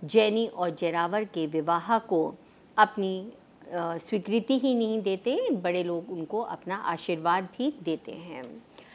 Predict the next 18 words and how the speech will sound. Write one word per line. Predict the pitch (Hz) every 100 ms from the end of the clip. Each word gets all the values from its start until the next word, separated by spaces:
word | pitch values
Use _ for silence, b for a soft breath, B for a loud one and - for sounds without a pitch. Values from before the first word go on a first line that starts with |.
| B B
जेनी | 196 269 320 403
जब | 381 -
भारत | 240 240 254
आती | 220 208 262
है | 247 202 160 B B B
तो | 277
वो | 269 240
अपने | 233 233 233
पिता | 233 214 254 269
द्वारा | 208 180 175 190
सुनी | - 214 208 220
गई | 175 170
एक | - 175 -
कविता | 185 165 165 233 180 156 240 -
और | 208 202
अपनी | - 202 226 214
दोस्त | 170 196 247 240
द्वारा | - 160 165 196 160